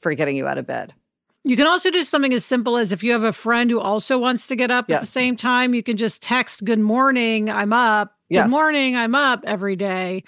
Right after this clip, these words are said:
Speaker 2: And that would work.
Speaker 1: Yes. But what you have to remember is that it has to be outer accountability. And obligers often are very different in what will make them feel accountable. So for instance, like, if you go onto my website, you can get a don't break the chain chart where you,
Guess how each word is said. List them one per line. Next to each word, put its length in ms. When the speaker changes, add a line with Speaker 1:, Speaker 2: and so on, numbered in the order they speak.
Speaker 2:
And 680
that 320
would 220
work. 380
Speaker 1:
Yes. 320
But 220
what 260
you 100
have 280
to 120
remember 840
is 180
that 220
it 140
has 520
to 140
be 640
outer 360
accountability. 1040
And 300
obligers 580
often 320
are 80
very 260
different 580
in 280
what 380
will 280
make 260
them 140
feel 180
accountable. 460
So 200
for 140
instance, 480
like, 140
if 80
you 80
go 120
onto 160
my 120
website, 440
you 120
can 180
get 240
a 80
don't 320
break 240
the 80
chain 400
chart 340
where 140
you, 320